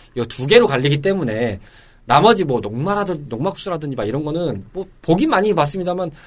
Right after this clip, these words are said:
딱히 먹어볼 기회도 없고, 예, 그 뭐 잘하는 데도 어딘지도 모르겠고. 저는 밀면 안 먹어본 기준에서는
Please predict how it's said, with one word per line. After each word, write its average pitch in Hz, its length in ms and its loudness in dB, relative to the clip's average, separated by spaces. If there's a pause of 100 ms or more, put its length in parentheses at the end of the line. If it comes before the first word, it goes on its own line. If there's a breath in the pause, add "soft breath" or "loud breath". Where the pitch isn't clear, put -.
(140 loud breath)
딱히 - 380 -4
먹어볼 190 420 4
기회도 233 280 0
없고, 113 580 -4 (500 soft breath)
예, 113 140 0
그 110 120 -4
뭐 165 180 -2
잘하는 262 440 2
데도 233 200 6
어딘지도 185 400 0
모르겠고. 117 760 -4 (140 soft breath)
저는 240 920 2 (120)
밀면 151 460 2
안 135 200 4
먹어본 185 300 0
기준에서는 143 800 -4